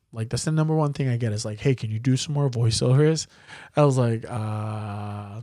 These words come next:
yeah, sure." I was like, "If it ever comes." But I remember when I used to do the voiceovers, they used to be so fun to do. And, like, they used to be, like, so creative.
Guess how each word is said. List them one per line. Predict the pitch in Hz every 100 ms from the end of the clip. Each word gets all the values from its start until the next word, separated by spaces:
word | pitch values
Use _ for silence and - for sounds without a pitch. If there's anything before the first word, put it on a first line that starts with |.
| 131
yeah, | 143 196 220
sure." | - 123 139 175
I | 175
was | 143 123
like, | 107
"If | 110 110
it | 120
ever | 117 131
comes." | 117 131 127 120
But | 110 110 - _ _ _ -
I | 143
remember | 175 196 196
when | 180 143
I | 117
used | 117 143 -
to | 127
do | 127
the | 127
voiceovers, | 117 113 - 113 110 110
they | 120
used | 113 -
to |
be | 165 147
so | - 123 139
fun | - 135 127
to | 117
do. | 117 113 120
And, | 110 107
like, | 107 110
they | 117
used | -
to | 120
be, | 127
like, | 110 110
so | 139
creative. | 127 - 117 120 110